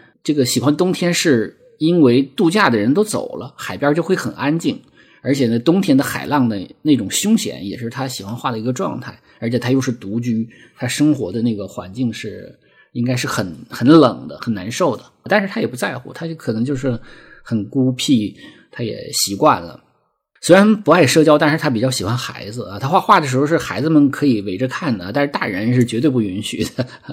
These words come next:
<laughs> 所以他，呃，与邻居虽然是社交有障碍，但是相处的还不错。当然了，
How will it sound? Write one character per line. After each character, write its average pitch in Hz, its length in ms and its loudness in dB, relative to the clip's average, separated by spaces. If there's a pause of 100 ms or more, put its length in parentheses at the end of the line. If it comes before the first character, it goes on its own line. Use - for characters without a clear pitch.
(140)
<laughs> - 500 -16
所 190 140 4
以 165 160 10
他， 185 140 6 (220)
呃， 139 280 4
与 120 300 6
邻 147 240 6
居 196 260 6
虽 - 300 0
然 254 160 6
是 226 180 0
社 208 220 4
交 214 200 6
有 131 140 8
障 165 220 2
碍， 131 320 0
但 185 120 2
是 170 120 -6
相 117 160 2
处 113 160 0
的 110 60 -4
还 104 200 -6
不 - 160 -12
错。 - 420 -2 (300)
当 240 160 6
然 104 200 4
了， 147 240 0